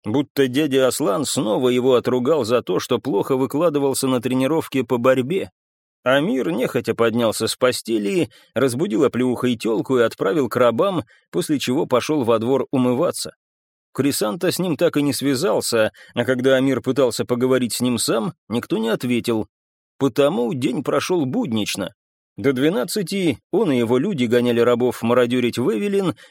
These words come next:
в который раз прошерстили виллы, а на обед вернулись на базу. От филиппинцев вестей так и не поступило. Тщательно моя руки перед едой,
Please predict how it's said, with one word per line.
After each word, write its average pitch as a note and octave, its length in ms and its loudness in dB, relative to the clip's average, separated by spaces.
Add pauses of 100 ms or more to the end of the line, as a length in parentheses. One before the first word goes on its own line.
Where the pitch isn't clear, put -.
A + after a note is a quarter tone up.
в - 100 -18
который D3 400 2
раз D#3 240 -2
прошерстили B2 720 -2
виллы, D#3+ 640 0
а A#2 100 0
на B2+ 140 2
обед C#3+ 260 0
вернулись B2+ 460 0
на B2+ 160 0
базу. C3+ 340 -2 (480)
От C#3+ 180 0
филиппинцев F3+ 920 -2
вестей C3 600 -4
так F3 260 -2
и - 20 0
не G3+ 140 -4
поступило. A#2 800 -2 (640)
Тщательно C#3+ 640 0
моя C#3 320 2
руки C3 300 0
перед B2+ 280 0
едой, C3 600 0